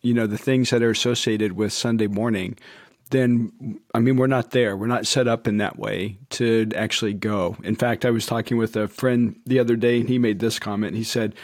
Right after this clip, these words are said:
"We are asking people to make the missional move to us." And, uh, and wh-, what he meant by that is that we're still very much in an attractional focus.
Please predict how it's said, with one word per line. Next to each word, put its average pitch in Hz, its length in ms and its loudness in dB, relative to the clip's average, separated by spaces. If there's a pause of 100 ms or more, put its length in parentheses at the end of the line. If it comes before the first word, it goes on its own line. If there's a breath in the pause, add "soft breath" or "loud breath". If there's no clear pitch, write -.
(280 loud breath)
"We 151 240 6
are 147 220 0
asking 147 460 2
people 139 440 0
to 117 140 -2
make 120 260 2
the 117 80 0
missional 120 480 2
move 110 280 2
to - 160 -6
us." - 440 -6 (880 soft breath)
And, 117 340 0
uh, 107 420 0 (120)
and 113 380 0
wh-, 113 200 0
what 127 160 2
he 127 120 2
meant 120 480 2
by 98 180 -2 (180)
that 101 380 -6
is 104 380 -2
that 113 180 0
we're 113 140 -2
still 139 480 2
very 120 280 2
much 135 260 2
in 120 80 4
an 110 120 2
attractional 101 840 -4 (500)
focus. - 640 -4